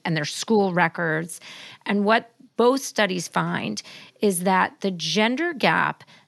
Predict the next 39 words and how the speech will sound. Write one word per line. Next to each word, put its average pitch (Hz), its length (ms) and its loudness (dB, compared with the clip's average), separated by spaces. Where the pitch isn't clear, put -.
that 214 280 0
favors 226 840 0
girls 180 500 0
now, 269 360 2
such - 300 -2
that 208 140 0
girls 185 280 0
are 190 60 -2
doing 185 260 -2
better 175 260 2
in 185 140 0
school, 254 640 2
they're 196 120 0
more 160 200 -2
likely 190 260 -6
to 240 80 -6
graduate, 240 400 4
they're 185 140 -2
less 170 200 -2
likely 180 200 -4
to - 40 -16
get 180 140 -2
in 190 100 -4
trouble, 208 360 4
the 190 80 -4
kinds 180 260 -2
of - 60 -8
things 175 240 -2
that - 100 0
Richard 175 340 -2
Reeves 214 220 0
talks 190 240 0
about 180 200 0
in 202 60 -4
his 240 220 0
book, 196 320 0
that 240 340 2
gender 196 400 -2
gap - 460 -4